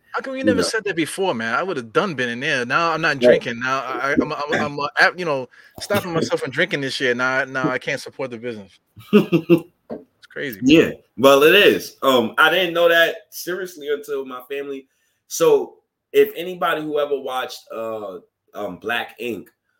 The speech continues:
Speaker 2: in, in New York, they had a spot on one thir-, one thirteenth and Lenox where you walk down the stairs. That's where my family liquor store is at right now. We occupied that old spot. We used to be on one fourteenth and Lenox. Mo Bamba is literally from the projects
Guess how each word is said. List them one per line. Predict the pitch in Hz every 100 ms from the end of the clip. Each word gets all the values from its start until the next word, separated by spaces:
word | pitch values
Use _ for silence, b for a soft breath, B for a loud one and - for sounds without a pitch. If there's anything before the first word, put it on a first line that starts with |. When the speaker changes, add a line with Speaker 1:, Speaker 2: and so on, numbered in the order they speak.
| _ _ 104
Speaker 2:
in, | 107
in | - 104 95
New | 101 95
York, | 104 113 95 -
they | 107 104
had | 107 101
a |
spot | 92 - 113 101
on | 95
one | 107 107
thir-, | 113 107 _
one | 92 101 107
thirteenth | 104 104 107 101
and | 92 101
Lenox | 92 82 87
where | 87
you |
walk | 90 92 90
down | 87
the | 87
stairs. | - 87 76 -
That's | 95 104 107
where | 104
my | 95 90
family | 101 98 92
liquor | 87 90 85
store | - 85
is | 82
at | 80 80
right | 85 85
now. | 80 78 _ _ _ _ _
We | 98 98 -
occupied | 98 95 90 98 90
that | 90 85
old | 92 90
spot. | - 78 85
We | 87
used | 85
to | 82
be | 90
on | 85
one | 85
fourteenth | - 80 82 78
and | 80
Lenox. | 82 78 _ b b b
Mo | 90 120 170 139
Bamba | 147 139 120
is | 95 82
literally | 92 123 139 123 117
from | 110 110
the | 107
projects | - 110 95 82 - -